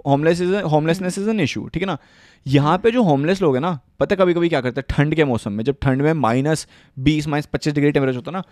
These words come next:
भाई किसी भी रैंडम बंदे को जाके पकड़ लेंगे कि तेरे को नहीं जान दूंगा मैं, तू यहीं रहेगा। फिर वो बंदा पुलिस बुलाता है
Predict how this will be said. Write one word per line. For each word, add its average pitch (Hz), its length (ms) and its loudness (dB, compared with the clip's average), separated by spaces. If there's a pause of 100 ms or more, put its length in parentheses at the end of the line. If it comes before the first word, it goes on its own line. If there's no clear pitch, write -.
(440)
भाई 185 120 4
किसी 214 560 0
भी 233 460 2
रैंडम 160 500 2
बंदे 175 220 2
को 220 300 2 (460)
जाके 156 440 4 (400)
पकड़ 165 220 4
लेंगे 175 200 0
कि 214 100 -4
तेरे 185 200 2
को 170 60 0
नहीं 175 100 0
जान 110 160 2
दूंगा 107 140 -2
मैं, 98 140 -4 (220)
तू 185 80 6
यहीं 160 220 4
रहेगा। 110 300 -2 (520)
फिर 214 100 2
वो 226 120 6
बंदा 214 240 4
पुलिस 208 440 0
बुलाता 156 340 2
है 214 100 -4